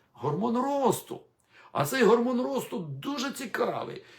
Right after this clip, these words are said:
Він, по-перше, всі клітинки, які пошкоджені, він за ніч,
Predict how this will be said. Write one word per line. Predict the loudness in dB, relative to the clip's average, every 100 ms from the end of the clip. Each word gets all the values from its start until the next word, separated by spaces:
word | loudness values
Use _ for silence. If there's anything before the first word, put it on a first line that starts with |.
| -6
Він, | -2 0
по-перше, | 4 4 6 2 2
всі | -2 0 -2
клітинки, | -2 -4 -2 -2 -2 2
які | 0 2
пошкоджені, | -2 0 -2 -2 -2 -2 -2 -4 -2 -2 -4 -10 -20 -6
він | -2 0
за | 2 2
ніч, | 2 2 -2 -4 -8